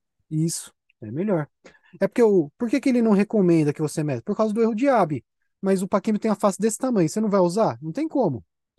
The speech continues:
Se o cara já fez o paquímetro com uma, uma, com uma,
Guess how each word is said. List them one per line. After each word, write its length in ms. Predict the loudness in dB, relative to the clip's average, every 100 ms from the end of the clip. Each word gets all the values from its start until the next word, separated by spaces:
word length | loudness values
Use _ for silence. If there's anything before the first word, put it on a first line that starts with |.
| _
Se 80 | -8
o 20 |
cara 200 | -2 0
já 120 | 0 -2
fez 280 | -2 -2
o 60 | -2
paquímetro 400 | -4 -2 -4 -4
com 160 | -4 -2
uma, 100 | -2
uma, 840 | -2 -2 -2 -4 -4 -8 -10 -16 _ _ _ _ _ _ _ _
com 160 | -6 0
uma, 180 | 2